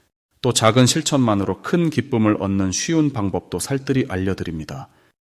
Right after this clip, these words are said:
끝까지 함께 해주면 반드시 더 행복해질 수 있습니다. 좋아요와 구독 잊지 마시고 내가 기대하는 변화나 궁금한 점을 댓글로 남겨주면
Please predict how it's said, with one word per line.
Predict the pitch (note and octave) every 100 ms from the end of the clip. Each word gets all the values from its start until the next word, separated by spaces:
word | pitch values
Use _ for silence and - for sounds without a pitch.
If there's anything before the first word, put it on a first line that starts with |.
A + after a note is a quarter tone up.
| _ -
끝까지 | D#3+ - C#3+ C3
함께 | C3+ C3+ C3+
해주면 | A#2 G#2 G#2 F#2+ F#2
반드시 | G#2 A2 A2+ A2+
더 | - G2
행복해질 | G2 C3+ C#3 C3+ C3+ B2+
수 | A#2+ F2+
있습니다. | - F2 D#2+ D#2 - _ _ _ _ _
좋아요와 | - C3 C3 B2 A#2+ A#2
구독 | A#2 A2
잊지 | G2+ -
마시고 | F#2+ F2 - F2 - _ _ _ _
내가 | G#2 A2 A2+ A2
기대하는 | - A2 A2+ A2+ A2+ G#2
변화나 | G#2 G2+ G#2 G2 -
궁금한 | G#2+ G#2+ A2 G#2+ G#2
점을 | F#2+ F#2
댓글로 | - G2+ - G#2 G2 E2+
남겨주면 | E2+ E2 D#2 E2 D#2 D2+